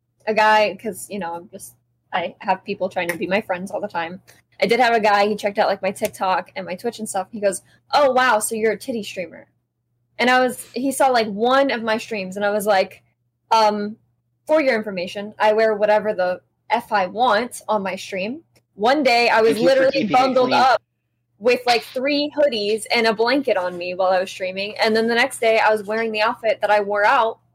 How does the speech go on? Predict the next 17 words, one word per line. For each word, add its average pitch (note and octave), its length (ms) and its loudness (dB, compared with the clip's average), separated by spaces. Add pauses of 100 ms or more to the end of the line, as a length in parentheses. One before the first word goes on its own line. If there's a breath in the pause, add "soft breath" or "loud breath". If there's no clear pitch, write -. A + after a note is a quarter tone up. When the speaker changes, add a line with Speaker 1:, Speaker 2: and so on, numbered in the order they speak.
Speaker 1:
on G#3+ 160 -2
stream. C4 440 -6 (500)
I C4 180 4
am D4+ 160 0
allowed, C4 500 2
because A#3 240 -6
I'm A3 160 0
a G3 60 -4
person, D#4+ 480 -6
to A#3+ 140 -2
wear G#3+ 180 2
whatever G#3 520 0
I A3+ 120 2
want G#3 220 -4
on E3+ 100 -10
my E3+ 100 -12
stream. F3+ 420 -12